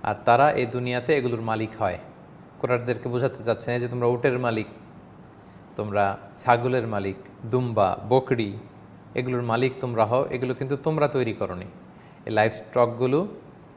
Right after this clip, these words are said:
এই গবাদি পশুগুলো আমি আল্লাহ তাআলা নিজ হাতে তৈরি করেছি।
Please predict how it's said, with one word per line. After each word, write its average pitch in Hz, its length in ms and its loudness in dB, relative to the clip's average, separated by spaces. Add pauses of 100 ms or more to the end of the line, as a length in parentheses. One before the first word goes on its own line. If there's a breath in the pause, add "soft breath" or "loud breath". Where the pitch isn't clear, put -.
(160)
এই 101 240 0
গবাদি 113 420 4
পশুগুলো 127 800 -4
আমি 123 280 -4
আল্লাহ 101 260 -2
তাআলা 98 240 -4
নিজ 113 280 -6
হাতে 110 160 -4
তৈরি 101 280 -2
করেছি। - 440 -8